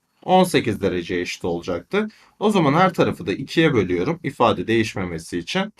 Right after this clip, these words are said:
Yani paydamda da sinüs on sekiz derece bölü iki oldu. Şimdi kosinüs yetmiş iki derece ve sinüs on sekiz derece. Açılar birbirini doksan dereceye tamamladığı için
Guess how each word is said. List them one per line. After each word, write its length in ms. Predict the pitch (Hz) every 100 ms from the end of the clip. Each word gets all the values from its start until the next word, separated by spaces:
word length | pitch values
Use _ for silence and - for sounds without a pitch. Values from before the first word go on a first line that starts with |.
| _ - _
Yani 300 | 196 175 113
paydamda 640 | 110 190 180 123 95 92 131
da 180 | 190 214
sinüs 520 | - - 170 101 -
on 220 | - 170
sekiz 460 | 165 143 - 90 85
derece 500 | 92 87 87 175 185 _ _ 127
bölü 420 | 113 95 160 170 -
iki 260 | 110 - 92
oldu. 360 | - - - _ _ _ _ _ _ _ _ _ _ -
Şimdi 460 | - 262 202 165 -
kosinüs 540 | - 208 247 247 226
yetmiş 360 | 220 214 214 214
iki 160 | 202 196
derece 400 | 143 110 165 185
ve 100 | 196
sinüs 380 | - 185 196
on 200 | - 180
sekiz 420 | 175 120 107 92 87
derece. 380 | 85 80 -
Açılar 500 | - 123 180 226 214
birbirini 420 | 180 165 190 190 120
doksan 420 | 117 - 185 185
dereceye 340 | 123 92 90
tamamladığı 500 | - 123 147 170 185
için 300 | - - 196